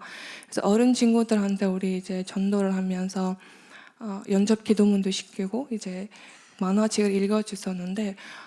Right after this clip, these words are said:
어떤 친구가 연접 기도문을 따라 읽으면서 눈물을 흘리더라고요. 그래서, 어, 이렇게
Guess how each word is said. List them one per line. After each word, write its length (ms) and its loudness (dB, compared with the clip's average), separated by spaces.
어떤 400 0
친구가 680 -2
연접 440 -2
기도문을 720 0
따라 220 0
읽으면서 600 -2
눈물을 560 2
흘리더라고요. 920 -8
그래서, 300 -10
어, 240 -10
이렇게 580 -10